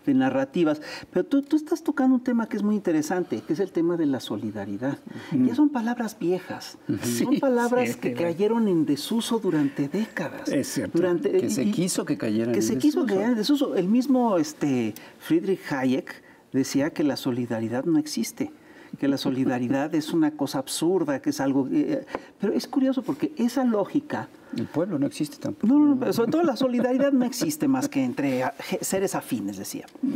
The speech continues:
Speaker 1: Mm. Lo que yo veo es una, una, una cosa muy clara, es decir, eh, la gente que sí ha necesitado la solidaridad y que de repente recibe la solidaridad, sabe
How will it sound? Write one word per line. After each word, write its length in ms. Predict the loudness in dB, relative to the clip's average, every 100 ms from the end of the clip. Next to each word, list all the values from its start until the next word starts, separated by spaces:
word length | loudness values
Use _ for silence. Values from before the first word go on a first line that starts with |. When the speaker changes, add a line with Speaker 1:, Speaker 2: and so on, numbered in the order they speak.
| -6 -10 -2
Speaker 1:
Mm. 80 | -2 -2 -18 -20 -20 -20 -20 -20 -20 -16 -4
Lo 160 | -2 2
que 140 | 2
yo 320 | 4 2 0 -4
veo 340 | 0 2 4 2
es 320 | 0 -2 -12 -20 -20 -20 -20 _
una, 480 | 2 4 6 4 0 2
una, 280 | 2 2 2
una 220 | 2 2
cosa 240 | 0 0 2
muy 100 | 2
clara, 300 | 2 0 0
es 60 |
decir, 200 | 0 -2 -4 -18 -20 -20 _ -4
eh, 340 | 0 2 0 -4 -12 -20 -20 -20 _ _ _ -20 -20 -20 -20 -20 -16 -4
la 140 | -4
gente 420 | 0 2 2 0 -2
que 180 | -2
sí 320 | -2 0 4 4
ha 100 | 2
necesitado 680 | 0 0 -2 -2 -2 2
la 120 | 2 0
solidaridad 720 | -4 -4 -4 -2 -2 -2 -2
y 80 |
que 160 | -2 -2
de 180 | 0 0
repente 400 | 0 0 -2 0
recibe 480 | -2 -4 -2 0 0
la 160 | -2
solidaridad, 720 | -2 -4 -4 -6 -6 -6 -6 -10 -18 -20 -20 -20 -20 -14
sabe 480 | -6 -4 -4 -6